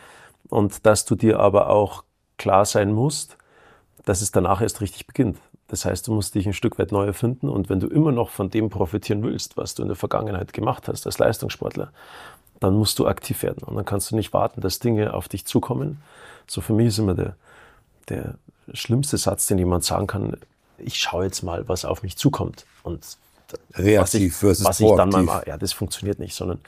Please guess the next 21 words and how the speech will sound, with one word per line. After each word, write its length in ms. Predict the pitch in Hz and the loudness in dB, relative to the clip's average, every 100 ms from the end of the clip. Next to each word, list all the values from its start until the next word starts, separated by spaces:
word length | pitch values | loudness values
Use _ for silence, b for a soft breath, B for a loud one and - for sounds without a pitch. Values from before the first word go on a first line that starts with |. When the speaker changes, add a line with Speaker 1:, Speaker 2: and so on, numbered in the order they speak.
| B B B - | B B B 2
Speaker 1:
du 80 | |
musst 280 | 110 143 - | 8 8 6
eigentlich 540 | 120 113 113 113 - - b b b - | 2 2 2 -2 -4 -14 b b b -4
die 100 | - | -2
Zeit 400 | - 69 117 - | 2 2 2 0
nach 280 | - 101 | 2 2
deiner 220 | - 90 90 | 2 0 -2
Sportkarriere, 840 | - 92 - 101 95 87 90 - - | 0 0 0 0 2 2 -2 -6 -8
musst 400 | 120 110 110 - | -4 -2 -2 -2
du 120 | 87 | 0
während 420 | 92 95 101 95 | 4 4 2 0
der 60 | 90 | -4
Karriere 400 | - 82 87 82 | -4 -4 -4 -4
vorbereiten. 560 | - 90 98 - - - | -8 -6 -6 -8 -10 -2
Speaker 2:
Wann 140 | 95 | 0
hast 160 | 95 - | 2 0
du 60 | 98 | 0
angefangen 380 | 107 104 107 | -2 -2 -4
damit, 260 | 107 127 - | -4 -4 -6
mit 140 | 98 | -8
der 200 | 92 95 | -6 -6